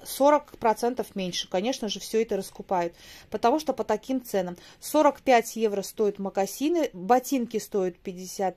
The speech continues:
пять, м, какие-то плетёные пятьдесят пять, какие-то, м, ну, в общем, в любом случае, мокасины сорок пять, ботинки пятьдесят пять, полусапожки шестьдесят пять и сапоги сейчас девяносто пять, были семьдесят пять.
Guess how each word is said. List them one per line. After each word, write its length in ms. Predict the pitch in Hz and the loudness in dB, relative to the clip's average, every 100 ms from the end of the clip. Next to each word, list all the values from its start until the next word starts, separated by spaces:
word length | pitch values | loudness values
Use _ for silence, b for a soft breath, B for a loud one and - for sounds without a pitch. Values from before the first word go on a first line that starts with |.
| _ | _
пять, 340 | 254 302 349 B B B B B | 2 4 2 B B B B B
м, 480 | - 190 185 180 180 180 - | -10 -8 -6 -6 -6 -8 -8
какие-то 320 | - 247 277 247 | -6 -4 -2 -2
плетёные 600 | 254 - 269 233 196 185 | -2 0 2 2 -2 -6
пятьдесят 520 | 214 208 196 233 226 | -6 -8 -2 -2 2
пять, 360 | 339 403 403 - _ _ _ - - - | 4 4 2 -10 _ _ _ -20 -20 -2
какие-то, 460 | 262 262 262 - | -2 0 -2 0
м, 160 | 226 220 | -2 -4
ну, 300 | 170 262 339 - | -4 -2 0 -2
в 160 | 226 | 0
общем, 260 | 339 349 262 - _ _ | 0 2 -4 -8 _ _
в 60 | 240 | -6
любом 280 | 262 311 262 | -2 0 0
случае, 320 | 285 254 240 | -2 -4 -4
мокасины 460 | 277 339 330 233 | 0 0 2 -2
сорок 300 | 220 247 247 | 0 2 2
пять, 200 | - 427 | 2 0
ботинки 520 | 294 262 - 226 214 202 | 2 0 0 -4 -2 -6
пятьдесят 360 | 214 - 240 | -4 -4 -4
пять, 280 | - 381 - B B B B | 0 0 0 B B B B
полусапожки 680 | - 262 247 269 262 240 - | 0 0 2 0 2 0 0
шестьдесят 520 | 208 220 208 - 247 247 | -8 -8 -10 -2 -2 2
пять 260 | 359 403 | 2 2
и 120 | - 285 | -2 -6
сапоги 460 | 285 - 247 294 | -2 0 2 2
сейчас 380 | - 233 277 294 | -2 -2 -2 -2
девяносто 640 | - 226 240 254 269 - | -4 -4 0 0 0 -4
пять, 480 | 240 - 170 147 - 185 | -4 -2 -2 -2 -10 -4
были 260 | 247 269 | -2 -2
семьдесят 440 | 254 220 214 208 - | -2 -4 -6 -8 -8
пять. 300 | 160 160 | -8 -8